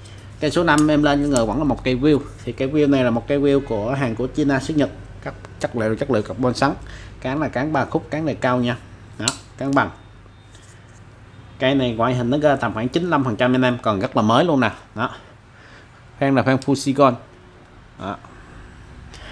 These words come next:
Loại xám nha anh em, phan Fusigon loại xám. Hàng bao chắc với anh em luôn nha.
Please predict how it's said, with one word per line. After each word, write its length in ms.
Loại 140
xám 240
nha 60
anh 80
em, 120
phan 260
Fusigon 560
loại 140
xám. 280
Hàng 180
bao 180
chắc 220
với 100
anh 60
em 120
luôn 120
nha. 160